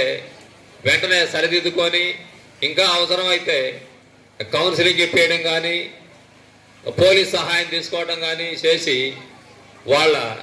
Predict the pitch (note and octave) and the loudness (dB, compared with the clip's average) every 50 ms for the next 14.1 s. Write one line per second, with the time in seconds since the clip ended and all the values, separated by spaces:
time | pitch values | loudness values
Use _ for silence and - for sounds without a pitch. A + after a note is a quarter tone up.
0 | - - - - - - B2+ C3+ D#3 E3+ F3+ F3 F3+ F3+ E3+ E3+ E3+ E3 - F3 | -16 -18 -20 -20 -12 -8 -6 -4 -2 -2 0 0 2 2 2 2 0 2 2 0
1 | D#3+ - E3+ D3+ B2+ B2+ C3 B2+ - C#3 C#3+ D#3 E3 E3 E3+ E3 E3 D3 D#3+ D#3+ | 2 4 4 4 4 2 0 -2 -2 0 2 2 2 2 2 2 0 -2 -2 -2
2 | D#3 C#3+ C3+ - D3+ D3+ D#3 D#3 - - D3+ D3 C#3+ D3 D3 - D#3+ D#3 D#3 D#3+ | -2 -2 0 0 0 0 2 0 0 -2 -2 -2 0 0 0 0 0 -2 -2 -2
3 | D#3 E3 F3+ G3 G3 - - - - - - - - - - - - - - - | -2 -2 -2 -2 -4 -6 -10 -18 -20 -20 -20 -20 -20 -20 -20 -20 -20 -20 -20 -20
4 | - - - - - - C3+ D#3 E3+ F#3+ F#3+ G3 F#3+ F#3+ G3 F#3+ F#3 F#3+ F3+ D3+ | -20 -20 -20 -20 -10 -6 -2 0 2 4 4 2 2 0 -2 -2 -2 -2 -4 -4
5 | D3 D3 D3+ D#3 - - - - - - - - _ _ - - - D#3 F#3 G3 | -4 -6 -8 -10 -14 -18 -20 -20 -20 -20 -20 -20 _ _ -20 -8 0 2 4 4
6 | G3 - G3 G3 G3 G3 F#3+ F#3 F#3+ F3+ F3 E3+ F3 E3 D3 B2+ A2 G#2 - - | 4 4 2 4 4 4 4 2 2 2 2 0 0 0 0 0 0 -2 -4 -8
7 | - - - - - - - - - - - - - - - - - B2+ C3+ C#3+ | -12 -16 -20 -20 -20 -20 -20 -20 -20 -20 -20 -20 -20 -20 -20 -10 -2 2 4 4
8 | D3 C#3+ C#3 C3+ - - C#3 D#3 E3+ F3 F3 E3 F3 F3+ F3 F3 F3 F3 E3+ - | 6 4 4 2 2 0 0 -2 -2 -2 -2 -2 -2 0 0 -2 -4 -6 -8 -12
9 | - - - - - - - - C3 C#3+ C#3+ D3 D3+ E3 F3 - - G3 G3 F#3 | -18 -20 -20 -20 -20 -14 -6 -2 0 0 2 2 2 2 2 2 2 2 2 4
10 | E3+ E3 D#3+ E3 F3 F3 - - E3+ D#3+ D#3 D#3 D#3+ E3+ E3+ E3+ E3+ E3 D#3+ D#3+ | 2 2 0 0 0 -2 0 0 0 0 0 0 0 0 0 -2 -2 -2 -2 -2
11 | E3 E3+ D#3+ D#3+ E3 E3+ E3+ E3+ - - F#3+ G3 F#3+ F#3 - - - - - - | -2 0 2 2 2 2 0 0 0 0 0 0 0 -2 -6 -12 -18 -20 -20 -20
12 | - - - - - - - - - - - - - - - - - - - - | -20 -20 -20 -20 -20 -20 -20 -20 -20 -20 -20 -20 -20 -20 -20 -20 -20 -20 -20 -20
13 | - - - - - - - - - - - - - - - - - - - D3 | -20 -20 -20 -20 -18 -18 -18 -16 -14 -12 -12 -12 -12 -12 -14 -18 -8 -4 -2 -2
14 | D3+ D3+ | 0 0